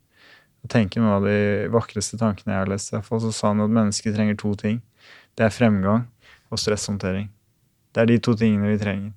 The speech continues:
Så vi trenger å føle fremgang. Du trenger å føle at du går i retning av noe.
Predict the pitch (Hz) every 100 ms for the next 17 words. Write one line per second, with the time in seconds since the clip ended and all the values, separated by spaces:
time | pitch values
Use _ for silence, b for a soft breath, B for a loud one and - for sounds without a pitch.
0 | _ _ - 117 123 - 123 104 110 117
1 | 127 110 107 117 98 98 104 - 113 117
2 | 110 104 117 - 117 101 107 104 - 113
3 | - 117 110 107 110 110 110 104 101 98
4 | 98